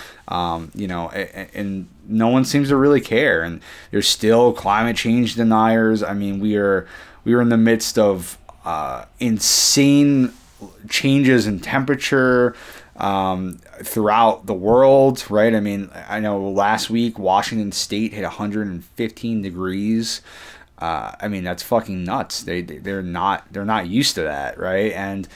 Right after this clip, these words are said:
I think, uh, Death Valley hit a hundred and thirty-one, um, which is, I think, the second highest recorded temperature there ever,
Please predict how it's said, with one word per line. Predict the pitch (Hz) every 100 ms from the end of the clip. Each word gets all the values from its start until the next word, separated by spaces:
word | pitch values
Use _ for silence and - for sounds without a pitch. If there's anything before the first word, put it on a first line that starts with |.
| - - -
I | 98
think, | 120 110
uh, | 110 95
Death | 90 113
Valley | 110 95 98 107 104
hit | 92 107 104
a | 92
hundred | 110 107 110
and | 90
thirty-one, | - 104 101 104 101 87 92 98 107 120 123 - - - - -
um, | 95 92 90 90
which | 92 95
is, | 101 90
I | 90
think, | 113 107
the | -
second | - - 113 196
highest | 208 233 254 254
recorded | 262 - 233 226 226
temperature | 226 220 - 226
there | 208 214
ever, | 110 127 180 214 -